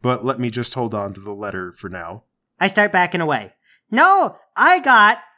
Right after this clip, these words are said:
Speaker 2: I got drunk for this. Lowry's just Lowry. No one's gonna believe
Speaker 1: Elvis.
Speaker 2: he's drunk. I can
Speaker 1: Th-,
Speaker 2: do
Speaker 1: this
Speaker 2: it.
Speaker 1: is very important, okay?
Speaker 2: I run
Speaker 1: Don't
Speaker 2: off. I run off. And Elvis teeters away at high speed.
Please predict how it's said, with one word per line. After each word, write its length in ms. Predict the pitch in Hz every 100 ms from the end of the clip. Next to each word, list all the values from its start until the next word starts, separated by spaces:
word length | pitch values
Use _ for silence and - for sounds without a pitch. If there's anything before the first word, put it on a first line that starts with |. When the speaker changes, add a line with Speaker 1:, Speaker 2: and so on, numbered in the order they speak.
| _ _
Speaker 2:
I 320 | 190 302 294
got 300 | 247 240 214
drunk 400 | 170 214 202 -
for 160 | - 175
this. 380 | 160 135 107 - _ -
Lowry's 500 | 226 330 349 294 -
just 240 | 254 226
Lowry. 560 | 226 233 285 269 160 107 _ _ -
No 200 | 190 302
one's 200 | 349 226
gonna 200 | 247 240
believe 320 | 220 233 214
Speaker 1:
Elvis. 40 | 208
Speaker 2:
he's 180 | 269 -
drunk. 440 | 262 330 254 147 - _ _ _ _ _ _ -
I 180 | - 539
can 200 | 339 339 -
Speaker 1:
Th-, 100 | -
Speaker 2:
do 100 | 359
Speaker 1:
this 180 | 427
Speaker 2:
it. 60 | 320
Speaker 1:
is 60 | 196
very 420 | 175 220 214 190
important, 640 | 202 196 214 190 101 - _ _
okay? 320 | 123 170 214 190
Speaker 2:
I 60 |
run 160 | 196 285
Speaker 1:
Don't 20 |
Speaker 2:
off. 240 | 247 147 - _ -
I 140 | 139
run 200 | 139 196
off. 300 | 214 104 - _ _ _ _ _ _ _ -
And 280 | 120 120 117
Elvis 400 | 123 120 120 -
teeters 340 | - 196 196
away 320 | 185 190 202 202
at 100 | 170
high 220 | 170 185
speed. 560 | - - 113 95 92